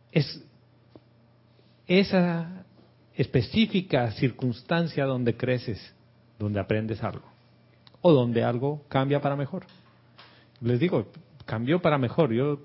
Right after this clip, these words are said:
no sé qué pasó ayer, pero estaba bien. Ahora, volviendo al tema de los enojos, yo no creo que sea el único que me molesto de vez en cuando, y algunos de ustedes o se molestan o se deprimen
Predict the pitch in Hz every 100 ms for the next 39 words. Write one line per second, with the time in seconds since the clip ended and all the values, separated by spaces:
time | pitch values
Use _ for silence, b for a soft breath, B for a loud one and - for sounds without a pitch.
0 | - - 139 143 147 151 135 127 - 120
1 | 104 101 113 117 139 - 156 160 135 123
2 | 90 - - - b b b b _ _
3 | _ _ _ _ - 147 147 107 80 -
4 | - 127 131 147 208 202 175 185 180 165
5 | 139 139 135 110 95 - - 135 147 147
6 | - _ - - - - 143 143 131 139
7 | 127 127 139 120 110 95 104 101 101 104
8 | 110 107 - 104 98 101 107 98 107 101
9 | 101 110 b b b b b b b _
10 | 113 104 98 101 113 110 98 104 - 107
11 | 107 - 98 - 101 101 127 123 139 131
12 | 110 - 98 92 123 110 98 95